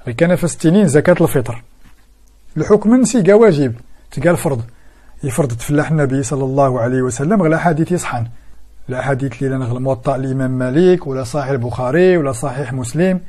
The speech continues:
أتني كل يرحم ربي. إن الصحابي الجليل عبد الله بن عمر رضي الله عنهما فرض رسول الله صلى الله عليه وسلم صدقة الفطر من رمضان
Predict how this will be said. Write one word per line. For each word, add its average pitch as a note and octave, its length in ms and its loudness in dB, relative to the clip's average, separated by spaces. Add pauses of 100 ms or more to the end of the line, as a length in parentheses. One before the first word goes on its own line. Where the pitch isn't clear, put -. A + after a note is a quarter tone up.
(460)
أتني D#3 220 -6
كل D#3+ 200 0
يرحم D3+ 240 0
ربي. A#2+ 260 -2 (840)
إن D3+ 200 2
الصحابي D#3+ 580 2
الجليل C#3+ 420 4
عبد C3+ 220 -2
الله D3 220 2
بن C3+ 140 -2
عمر D3 340 0
رضي C#3 220 0
الله C#3+ 340 2
عنهما C3+ 540 0 (440)
فرض F3+ 360 6
رسول D#3 380 4
الله E3+ 260 6
صلى D#3+ 240 2
الله D#3 340 4
عليه D3 240 4
وسلم F3+ 540 2
صدقة D3+ 540 0
الفطر E3+ 440 2
من D#3 220 2
رمضان D3 520 4